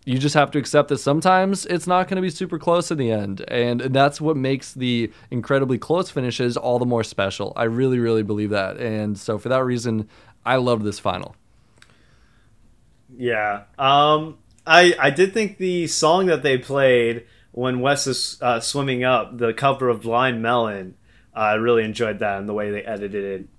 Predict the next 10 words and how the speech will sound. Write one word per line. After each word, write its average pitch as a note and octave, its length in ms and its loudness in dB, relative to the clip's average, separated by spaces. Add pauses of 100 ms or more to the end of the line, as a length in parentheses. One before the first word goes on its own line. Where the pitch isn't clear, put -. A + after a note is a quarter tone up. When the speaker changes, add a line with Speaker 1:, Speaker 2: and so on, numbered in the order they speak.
(140)
Speaker 2:
the G#2 280 -6
whole G2+ 180 -4
thing. G2 300 -10
Once C3+ 240 -2
again, A#2+ 580 0
the A2+ 120 -8
music A2+ 640 -2
of A2+ 120 -8
All G#2 180 -2
Stars, G2 640 -6